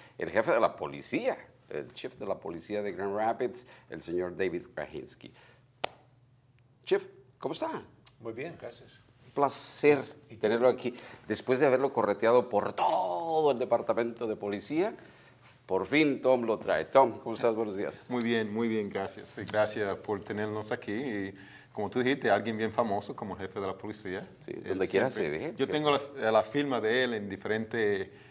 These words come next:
Speaker 3: dibujo, porque Algún día vas, you know, we're saying you're so famous. I asked for your, uh,
Speaker 2: <laughs>
Speaker 3: autograph, you know.
Speaker 2: Muy, muy rápido. It, uh,
Speaker 1: Necesitamos su, necesitamos tu, su autógrafo, jefe, aquí.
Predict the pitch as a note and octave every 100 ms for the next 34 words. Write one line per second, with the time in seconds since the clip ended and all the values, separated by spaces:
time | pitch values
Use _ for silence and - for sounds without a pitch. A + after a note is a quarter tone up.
0 | - - A2 B2 C#3 G#2+ F2+ - - -
1 | F#2 G2+ F2+ - - - - G#2 G2+ A#2
2 | A2+ A2 G2+ G2 G2 - G#2+ F#2+ B2+ -
3 | - - A2+ G2 F#2+ - F#2+ G#2 G2 F#2
4 | - G3+ - E3 G2+ A#2+ - - - G#2+
5 | G2+ G2 - D#3 C3 A#2 G#2+ G2+ F2 -
6 | A2+ G2+ A2+ C3+ A2+ E3 - D#3 G#3 F#3
7 | F3 B2+ E3+ - E4 F#3+ A2+ G#2 F4 -
8 | - - A#3+ B3 - A#2+ A#2 F#4+ - -
9 | B3 - - - C4+ C4+ - - - F#2+
10 | F#2+ F#2+ A2 A2+ A#2+ C3 G#2 D#2+ G2+ G2
11 | B2+ A#2 B2+ - A2 G2 - - F#2 E2
12 | G#2 G#2+ F#2+ - D2+ D2 D#2+ C2+ D2+ E2+
13 | D#2